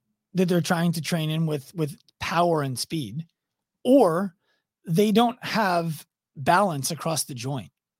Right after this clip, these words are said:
So, for example, in CrossFitters, the most common thing that we're seeing is shoulder pain. And we're seeing shoulder pain because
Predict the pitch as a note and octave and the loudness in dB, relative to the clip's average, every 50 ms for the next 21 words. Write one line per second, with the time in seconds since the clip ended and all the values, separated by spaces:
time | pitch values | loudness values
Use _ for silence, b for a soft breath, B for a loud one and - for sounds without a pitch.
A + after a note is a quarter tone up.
0 | _ _ _ _ - - - G#3+ G3+ F3+ - - A3 A3 A3 F3 F3 G3 G3 E3+ | _ _ _ _ -8 -4 0 0 0 0 0 2 2 2 2 2 2 0 0 0
1 | E3 D3+ D3 D3 C3 - - F3 F#3+ G3 - - - C#3+ A2 A2+ D#3 F3+ - - | -4 -6 -8 -8 -8 -2 2 2 4 4 2 0 -6 -8 -8 -8 -8 -8 -10 -12
2 | _ _ _ _ _ _ _ - - D#3+ F#3+ G3 F#3 F3+ E3+ - - - F#3+ F#3+ | _ _ _ _ _ _ _ -4 2 2 4 4 2 0 -2 -6 -4 -4 -2 0
3 | G3+ G#3 G3+ E3 G3+ G3 F#3+ F3+ E3+ D#3+ D3+ - - F3 E3+ D#3+ D#3 D3+ D3+ E3 | 0 0 0 0 0 -2 -2 -2 -4 -6 -4 -4 -4 -4 -4 -6 -6 -6 -8 -10
4 | - - D#3 D#3 D3+ D3 C#3 C3+ - - - - A#3 A#3+ A3+ A3+ - G#2 F2 - | -10 -10 -6 -4 -4 -4 -4 -6 -8 -6 -2 0 0 0 0 -2 -6 -10 -14 -16
5 | _ _ _ _ _ _ _ _ _ _ _ _ _ _ - F#3 G3 G3+ G3 - | _ _ _ _ _ _ _ _ _ _ _ _ _ _ -2 2 4 4 4 4
6 | - C4 C#4 A#3 - A3 G3+ G#3 E3+ F3+ F3 E3+ D#3+ D#3 C3+ E3 D#3 | 2 0 -2 -2 -2 -2 -2 -4 -2 -4 -4 -4 -4 -6 -6 -8 -8